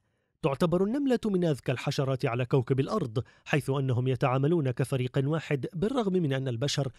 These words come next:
لا يقدرون على ذلك، فهم لديهم القدرة على البحث معًا عن الطعام والدفاع عن بيتهم وطعامهم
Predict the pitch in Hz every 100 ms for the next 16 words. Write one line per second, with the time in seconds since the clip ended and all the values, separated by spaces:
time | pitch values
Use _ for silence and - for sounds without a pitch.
0 | - 262 254 226 156 165 165 120 110 117
1 | 117 170 120 107 - - - - _ 175
2 | 170 196 220 277 202 220 - 190 139 131
3 | 120 120 117 131 - 135 139 127 123 123
4 | 123 143 123 165 196 127 120 127 147 120
5 | 123 117 117 151 131 117 127 120 143 156
6 | 147 123 143